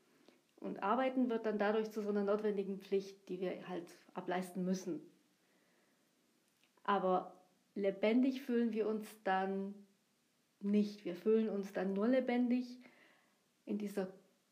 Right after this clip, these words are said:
sehr kurzen Restzeit, die uns vom Tag übrig bleibt. Wenn wir die Arbeit aber auf diese Weise unbewusst abwerten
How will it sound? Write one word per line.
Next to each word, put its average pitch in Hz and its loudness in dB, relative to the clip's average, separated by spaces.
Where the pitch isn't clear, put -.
sehr 220 4
kurzen 226 -6
Restzeit, 220 -6
die 196 -6
uns 208 -4
vom 190 -10
Tag 185 -8
übrig - -10
bleibt. - -20
Wenn 254 -12
wir 185 -16
die 180 -20
Arbeit 180 -20
aber 185 -20
auf 185 -20
diese 262 -14
Weise 214 -14
unbewusst 240 -16
abwerten 220 -16